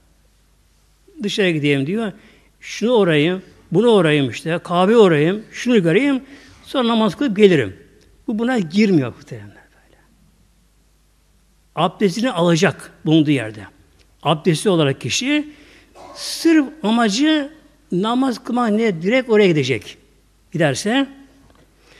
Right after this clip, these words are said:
"Lem yuhudda hatveten ille fe'lu bi dereceten." Bu, bu kişi bu niyet evinden çıktığı anda,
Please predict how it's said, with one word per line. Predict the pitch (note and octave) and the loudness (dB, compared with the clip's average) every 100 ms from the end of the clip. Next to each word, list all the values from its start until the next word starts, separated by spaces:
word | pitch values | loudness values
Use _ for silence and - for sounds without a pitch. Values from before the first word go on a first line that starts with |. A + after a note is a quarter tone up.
| - _ _ D#3 | -20 _ _ -2
"Lem | G3 A#3+ | 2 2
yuhudda | A#3 G#3+ A3 F#3+ G3 E3+ | 2 0 0 -2 0 -2
hatveten | - A3 A#3+ F#3 F3 A3+ B3 G#3+ - - _ | -2 -2 0 -2 0 0 0 -4 -14 -20 _
ille | - G#3+ D#3+ | -4 -2 -2
fe'lu | E3+ E3+ D#3+ | -2 -4 -2
bi | E3 | -2
dereceten." | C#3 B2 B2 - A#2+ A2+ - - - _ _ _ _ _ - | -2 -4 -8 -10 -12 -12 -16 -20 -20 _ _ _ _ _ -12
Bu, | E4+ | -4
bu | D#4+ | -2
kişi | C#4+ - A#3 F3+ | 0 -2 -4 -4
bu | C#4 | 2
niyet | D4 C4 G#3+ - | 6 6 4 0
evinden | A3+ A3 A3+ A3 | 0 0 0 -2
çıktığı | G3 - G3 - G3+ A#3 | -4 -4 -8 -4 -4 0
anda, | F#3 G#3+ E3+ E3 G#3 | 0 2 2 -2 -4